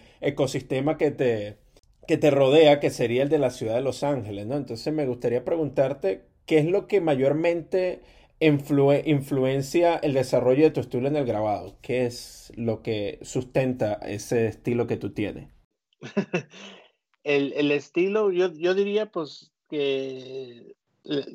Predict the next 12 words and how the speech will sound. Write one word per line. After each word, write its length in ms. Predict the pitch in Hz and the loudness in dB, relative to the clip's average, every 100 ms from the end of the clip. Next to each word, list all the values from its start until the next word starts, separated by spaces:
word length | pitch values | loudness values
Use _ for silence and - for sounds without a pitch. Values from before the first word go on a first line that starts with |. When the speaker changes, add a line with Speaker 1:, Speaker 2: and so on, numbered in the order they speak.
| - - | -20 -16
Speaker 2:
la 440 | 147 131 156 147 | -14 -2 2 2
manera 360 | 147 147 156 190 | 2 0 2 2
en 80 | 185 | 2
que 160 | 175 | 2
armo 320 | 156 165 185 | 4 2 0
mi 160 | 180 160 | -2 -6
composición, 1200 | 151 131 135 131 135 131 156 151 156 156 156 143 | -8 -10 -12 -12 -12 -8 -2 0 0 -2 -4 -4
la 100 | 135 | -4
manera 480 | 131 131 135 147 156 | -4 -6 0 2 2
en 140 | 151 | 0
que 640 | 143 135 131 120 120 120 120 | -4 -2 -2 -4 -6 -10 -14
es-, 160 | 131 | -18